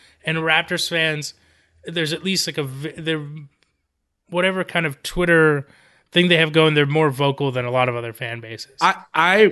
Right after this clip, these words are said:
Speaker 2: I mean, I remember, um, going out there the year they traded for Kawhi. I was there for a preseason game, and
Speaker 1: Mm-hmm.
Speaker 2: I thought it was really interesting that, um, the, you know, a bunch of,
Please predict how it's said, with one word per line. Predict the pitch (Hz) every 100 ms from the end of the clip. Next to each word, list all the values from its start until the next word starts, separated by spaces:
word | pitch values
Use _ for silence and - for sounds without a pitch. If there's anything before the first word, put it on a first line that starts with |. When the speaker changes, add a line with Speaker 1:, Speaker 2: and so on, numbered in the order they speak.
| -
Speaker 2:
I | 160
mean, | 156
I | 175
remember, | 175 143 131 117 110 - _ _
um, | 117 113 110 104 98 101 _ _ _ -
going | 110 127 135 123
out | 117 117
there | 120 113
the | 110
year | 110 110
they | 107
traded | 107 110 107 104
for |
Kawhi. | 101 107
I | 107
was | 117
there | 113 107
for | 101
a |
preseason | - 123 117 - 98 95
game, | 90 92 90 90 - -
and | 104 107 107 127
Speaker 1:
Mm-hmm. | 117
Speaker 2:
I |
thought | 117 123
it | 113
was | 104
really | 113 104
interesting | 110 110 110 - 104 101
that, | 101 98 _ _ _ _ _ -
um, | 110 107 104 98 95 95 _ _ _ - -
the, | 123 117 -
you | 127
know, | 113 101
a | 117
bunch | 92 127 131 -
of, | 120 110